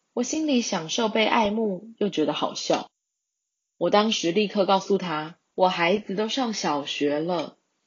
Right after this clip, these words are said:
当然结婚了啊。”感谢神，后来我还是没有加他的微信，但我也意识到其实自己的肉体是多么软弱，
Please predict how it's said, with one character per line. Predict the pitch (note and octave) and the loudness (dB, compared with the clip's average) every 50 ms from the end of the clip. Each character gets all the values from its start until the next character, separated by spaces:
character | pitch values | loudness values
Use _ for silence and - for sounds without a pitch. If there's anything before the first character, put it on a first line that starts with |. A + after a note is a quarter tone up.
| _ _ _ _ _ | _ _ _ _ _
当 | D4 E4 E4+ | 0 2 4
然 | D4+ C4 B3+ A3+ | 4 2 4 4
结 | A#3 A#3 A#3 | 4 2 2
婚 | B3 B3+ C4 | 2 0 0
了 | B3+ A#3+ | 0 0
啊。” | A#3 A3+ A3+ A3+ A#3 - _ _ _ _ _ _ _ _ _ _ _ _ _ _ _ _ _ _ | -2 -2 -4 -6 -8 -14 _ _ _ _ _ _ _ _ _ _ _ _ _ _ _ _ _ _
感 | - D3 D3+ D3+ | -6 -6 -4 -2
谢 | G3 F#3 | -2 0
神， | F3+ - - D3 C3+ C#3 D3 - _ _ _ _ _ _ _ _ _ _ | 0 0 -2 -2 -4 -6 -10 -16 _ _ _ _ _ _ _ _ _ _
后 | _ - D4 D4 B3+ | _ 4 6 6 8
来 | G#3+ F#3 E3+ F3+ - | 6 6 4 2 0
我 | - D#3+ | 0 -2
还 | D#3 - - C3+ D3+ | -2 0 -2 -2 -2
是 | F3+ - - - B3 A3 F#3 | -2 -4 -2 -2 -2 -2 -2
没 | E3 E3 | -2 -4
有 | E3+ D#3 D3 | -4 -4 -4
加 | - D#3 D3 D3 | -4 -4 -4 -4
他 | D3 D#3+ C#3 | -4 -6 -6
的 | D3 C3 | -6 -4
微 | G#2+ F2 - | -4 -6 -6
信， | - - - D#3+ C#3 - - _ _ _ _ _ _ _ _ _ _ _ _ _ _ _ _ _ _ _ | -8 -6 -6 -8 -8 -8 -14 _ _ _ _ _ _ _ _ _ _ _ _ _ _ _ _ _ _ _
但 | - D4+ C#4+ B3+ G#3 | 2 4 4 6 6
我 | F#3+ F#3+ | 4 4
也 | G3+ F#3+ E3 | 6 4 2
意 | - A3+ A#3 G#3+ G3 | 2 2 2 2 2
识 | - - - G#3 | 0 0 0 0
到 | F#3+ G3+ G3 F3 D#3+ - - - | 0 0 0 0 -2 -4 -8 -8
其 | - - E3+ | -4 -2 -2
实 | - - E3 | 0 0 -2
自 | D#3+ - G3 F#3 | -2 -2 -4 -2
己 | - D3 | -2 -2
的 | C#3 C#3 | -2 -2
肉 | D3 F3 G#3+ F#3+ D#3+ C#3+ | 0 2 2 2 2 0
体 | - - - - - - | -6 -10 -10 -12 -12 -12
是 | - - - - F3+ D#3+ | -10 -10 -6 -4 -4 -4
多 | D3+ - - E3 E3+ | -4 -4 -4 -4 -4
么 | F3 E3 D3+ | -4 -4 -6
软 | C#3+ - - - - | -6 -8 -10 -10 -10
弱， | D#3+ D#3 - - | -8 -8 -8 -8